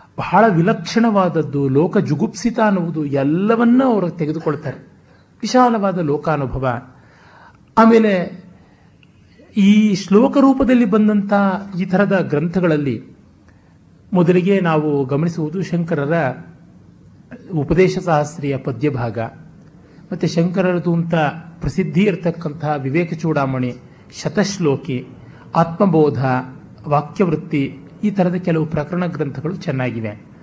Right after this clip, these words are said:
ಸೊಗಸಾಗಿವೆ. ಮತ್ತೆ ಬೃಹದಾರಣ್ಯಕ ಭಾಷ್ಯವಾರ್ತಿಕ, ಅದಂತೂ ಗೊತ್ತೇ ಇರುವಂತಹದ್ದು ನಮಗೆ ಸುರೇಶ್ವರರದು,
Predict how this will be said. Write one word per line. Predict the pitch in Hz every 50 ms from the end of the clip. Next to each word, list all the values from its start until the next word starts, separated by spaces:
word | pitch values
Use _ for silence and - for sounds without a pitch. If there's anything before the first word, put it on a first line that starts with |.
| - - - - - - - -
ಸೊಗಸಾಗಿವೆ. | 151 123 131 139 - 190 185 185 160 139 120 113 - - - - - - - - - - - - - - - - - - - -
ಮತ್ತೆ | 269 262 - - 254 240 233 220 214 208 - - - - - - -
ಬೃಹದಾರಣ್ಯಕ | 202 185 202 202 226 214 202 196 190 190 -
ಭಾಷ್ಯವಾರ್ತಿಕ, | 175 147 160 170 170 - - 180 175 170 - - - 165 165 180 175 180 180 180 170 - - - - - - -
ಅದಂತೂ | - 185 160 180 180 170 - 208 190
ಗೊತ್ತೇ | 170 151 143 147 - 175 165
ಇರುವಂತಹದ್ದು | 156 147 139 139 131 131 127 135 131 120 123 143
ನಮಗೆ | 135 131 127 131 131
ಸುರೇಶ್ವರರದು, | 131 - 139 139 143 131 - - 151 123 117 120 117 107